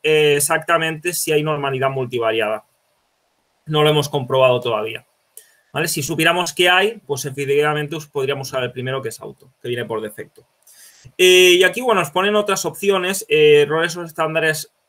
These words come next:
pueden ser el estándar normal, el robusto e incluso, eh, que lo obtenga por bootstrapping, que el coeficien-,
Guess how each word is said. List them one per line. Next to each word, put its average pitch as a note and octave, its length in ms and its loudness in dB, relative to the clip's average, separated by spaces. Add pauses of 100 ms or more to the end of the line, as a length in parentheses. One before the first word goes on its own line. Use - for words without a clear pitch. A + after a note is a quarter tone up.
(120)
pueden D#3 220 2
ser D3+ 160 -2
el D3 80 -2
estándar D#3 460 -2
normal, F3 580 0
el D#3 220 0
robusto F#3+ 720 0 (460)
e F3+ 80 2
incluso, G3 840 2
eh, D#3 1300 -2
que E3 80 -4
lo D#3 80 2
obtenga F3 420 -2
por D#3 180 0
bootstrapping, C3+ 760 -4
que C3+ 80 -6
el B2 160 -4
coeficien-, C3 500 -4